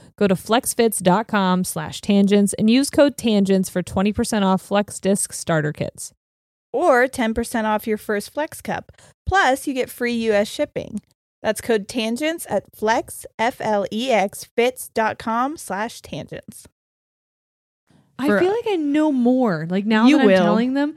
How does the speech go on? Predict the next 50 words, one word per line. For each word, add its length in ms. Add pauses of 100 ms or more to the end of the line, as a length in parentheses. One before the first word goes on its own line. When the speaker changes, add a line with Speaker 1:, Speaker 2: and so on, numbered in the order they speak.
(120)
Speaker 2:
Yeah. 260
Speaker 1:
because 200
I 60
remember 480
being 260
in 80
my 120
grandma's 400
basement 340
with, 80
like, 80
a 60
flashlight, 500
and 100
we'd 120
all 140
take 220
turns, 380
like, 240
telling 220
Speaker 2:
Mm-hmm. 140
Speaker 1:
these 80
scary 500
stories. 520
It's 120
like 180
Goosebumps. 640
Speaker 2:
Yes. 500 (320)
Speaker 1:
Or, 220
uh, 220
what 200
was 160
that? 460
Don't, 280
uh, 340 (200)
Who's 180
Afraid 220
of 80
the 60
Dark? 320
Speaker 2:
I 80
loved 460
Speaker 1:
on 120
Speaker 2:
that. 300
Speaker 1:
Nick. 260 (120)
Speaker 2:
A 80
lot 260
of 140
them 260
were 420